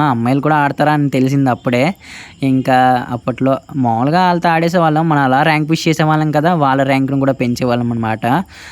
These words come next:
అప్పట్లో ఈ లవ్ గివ్ అవేం తెలియదులేండి, కంగారు పడకండి. అది తెలిసింది చాలా టైం పట్టింది. స్టార్టింగ్లోనే ఎవరు లవ్ చేయరు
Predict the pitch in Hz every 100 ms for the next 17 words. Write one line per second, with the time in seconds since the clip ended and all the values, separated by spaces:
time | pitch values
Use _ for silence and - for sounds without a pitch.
0 | - 123 127 131 135 135 135 131 120 120
1 | 135 131 127 131 123 123 117 117 123 123
2 | 113 117 180 107 107 110 113 113 113 110
3 | 151 285 - - - - 131 139 143 175
4 | 160 165 160 - 170 160 156 143 139 131
5 | 123 123 117 151 208 - 104 113 143 156
6 | 175 170 175 160 170 185 180